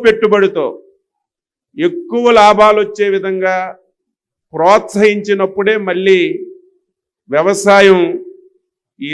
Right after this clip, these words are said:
రాష్ట్రంలో, దేశంలో, ప్రపంచంలో ముందుకెళ్తుందని భావిస్తున్నటువంటి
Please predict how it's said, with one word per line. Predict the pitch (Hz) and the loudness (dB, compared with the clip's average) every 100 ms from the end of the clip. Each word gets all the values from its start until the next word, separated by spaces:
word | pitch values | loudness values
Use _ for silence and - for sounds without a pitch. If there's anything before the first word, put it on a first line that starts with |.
| 147 | -2
రాష్ట్రంలో, | 165 196 - 214 196 190 190 165 | 0 0 0 0 2 0 -2 -2
దేశంలో, | 185 190 190 185 185 180 | -4 -4 -6 -6 -6 -6
ప్రపంచంలో | 160 185 185 185 180 170 170 | -6 -6 -6 -8 -6 -4 -6
ముందుకెళ్తుందని | 165 175 170 170 170 165 165 160 156 147 - _ _ _ _ 110 131 | -8 -10 -10 -12 -12 -14 -14 -14 -14 -16 -20 _ _ _ _ _ 0
భావిస్తున్నటువంటి | 170 180 180 180 175 165 170 165 156 | 0 0 -4 -8 -10 -8 -10 -10 -10